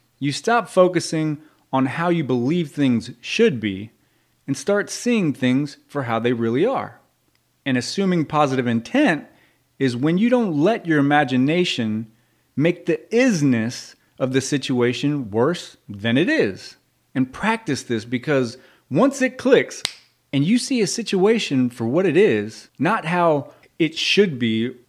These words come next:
or what you think it needs to be or what your imagination creates that blows things out of proportion, when all of those negative thoughts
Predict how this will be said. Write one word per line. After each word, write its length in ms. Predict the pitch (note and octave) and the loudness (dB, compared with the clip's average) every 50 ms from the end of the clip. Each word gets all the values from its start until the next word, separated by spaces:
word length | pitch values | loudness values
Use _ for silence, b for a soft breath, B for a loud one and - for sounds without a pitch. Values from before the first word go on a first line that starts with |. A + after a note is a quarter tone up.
| _ | _
or 180 | - C3+ B2+ B2+ | -2 0 0 0
what 220 | B2 C#3+ D#3+ - | 4 2 2 2
you 100 | - C#3 | 2 -4
think 320 | C3 - - F#3 G3+ F#3+ - | -6 -4 -4 -2 -2 -2 -2
it 120 | D#3 C#3+ | -4 0
needs 340 | C#3+ E3 G#3 G3+ C#3 - - | 0 0 2 0 -2 -4 -8
to 100 | - A#2 | -8 -8
be 360 | G#2 A2 G#2+ G#2+ G#2 G#2 B2 - - | -6 -4 -4 -4 -4 -6 -6 -4 -2
or 80 | C3+ | -2
what 260 | C3+ C3+ E3+ F#3+ F#3 | 0 0 0 -2 0
your 120 | F3+ E3 D#3 | 2 2 2
imagination 1000 | C#3+ C#3 C#3 D3 E3+ F#3 G3 E3 D#3+ D3+ C#3+ D#3 F3+ F#3+ F3+ - D3 C3+ B2 | 2 2 2 0 0 0 0 0 0 0 2 2 2 0 0 0 0 0 0
creates 800 | B2 - - - C#3 C3 C3 E3+ A#3 A#3 C#3+ A#2+ A#2+ - - - - _ _ | 0 -2 -4 -2 0 2 4 6 6 4 4 0 -4 -10 -16 -18 -20 _ _
that 220 | - D3+ D3 C3+ A#2 | 0 0 0 0 2
blows 300 | C#3+ E3 F#3+ F#3+ F3+ - | 4 6 6 6 4 4
things 220 | - - D#3 D3 | 0 -2 2 4
out 100 | D#3 C#3+ | 4 4
of 80 | B2+ - | 4 2
proportion, 720 | - A#2 - - F3+ C4+ C4+ - - - G#2 G#2 G#2 A2+ A#2 - _ _ _ _ | -2 -10 -2 2 4 4 4 2 0 -4 -6 -6 -6 -8 -10 -14 _ _ _ _
when 220 | - D3 D3+ D#3 - - _ - | 0 0 0 0 -2 -8 _ -6
all 260 | E3 F3+ G#3 G#3+ A3 | -4 0 4 4 4
of 100 | G3+ F#3+ | 4 6
those 240 | G#3 G3+ F3 C#3+ D3+ | 4 4 4 4 2
negative 420 | D#3+ E3+ F3+ F3 F3 D#3+ C3 - | 2 2 2 2 2 0 0 -2
thoughts 540 | - G#3 A3+ G3 D#3+ C#3 - - - - | -4 -2 0 0 0 -2 -4 -8 -16 -20